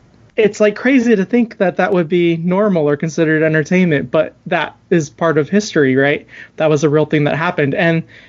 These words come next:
it kind of causes you to stop and think and ask yourself, are we doing that still today in a different way,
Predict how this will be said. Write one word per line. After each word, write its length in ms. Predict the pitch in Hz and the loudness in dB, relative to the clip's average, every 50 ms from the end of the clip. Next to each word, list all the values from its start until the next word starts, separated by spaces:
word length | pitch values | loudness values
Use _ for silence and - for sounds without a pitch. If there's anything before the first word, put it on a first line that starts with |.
| - _ - | -20 _ -8
it 120 | 180 - | -8 -6
kind 240 | - 165 175 185 180 | -4 -2 -2 0 0
of 120 | 185 156 - | -2 -2 -4
causes 440 | 180 175 170 170 151 156 160 143 | -2 0 2 2 2 0 -2 -2
you 100 | 160 156 | -2 -2
to 80 | 139 143 | -2 -2
stop 420 | 143 - - 175 170 170 165 - | -4 -4 -4 -2 -2 -2 -2 -2
and 180 | 165 147 143 - | -2 -4 -2 -2
think 280 | - 170 170 160 - - | 0 -2 -2 -2 -2 0
and 340 | 156 147 147 147 147 - _ _ _ - - _ - | 0 2 2 0 0 -2 _ _ _ -20 -20 _ -6
ask 260 | 190 165 147 - - | -4 -4 -4 -2 -2
yourself, 500 | 180 147 - - 160 156 147 139 - - - - - _ _ _ | -4 -2 0 0 0 0 0 -2 -4 -10 -14 -14 -14 _ _ _
are 120 | - 180 175 | -4 0 2
we 100 | 196 208 | 2 2
doing 280 | - 202 196 185 175 | 2 2 0 2 2
that 200 | 170 165 165 - | 0 -2 -2 -4
still 220 | - - - 165 147 | -6 -2 -2 -2 -2
today 380 | - - 151 156 156 147 135 | 0 -2 0 0 0 2 0
in 80 | 131 131 | 0 0
a 60 | 131 | -2
different 340 | 120 151 143 139 147 135 147 | -2 -2 -4 -2 -4 -4 -2
way, 320 | 135 143 170 165 147 - | -2 -2 -2 -4 -6 -10